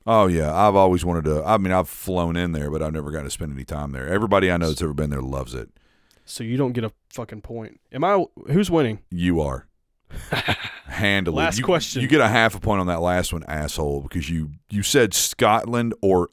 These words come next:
Speaker 1: New Zealand. You literally went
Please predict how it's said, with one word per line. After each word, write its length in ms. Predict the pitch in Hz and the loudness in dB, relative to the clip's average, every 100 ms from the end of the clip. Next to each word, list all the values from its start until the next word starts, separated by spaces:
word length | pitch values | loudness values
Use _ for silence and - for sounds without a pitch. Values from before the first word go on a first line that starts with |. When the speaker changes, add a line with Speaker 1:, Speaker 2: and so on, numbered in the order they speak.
| - | -6
Speaker 1:
New 320 | 110 110 90 | 0 2 2
Zealand. 720 | 78 73 104 101 92 73 71 - - - | -2 -2 2 2 0 -2 -6 -14 -20 -8
You 180 | 113 127 | 0 2
literally 420 | 117 127 123 117 | 6 6 6 4
went 380 | 104 110 110 | 2 2 2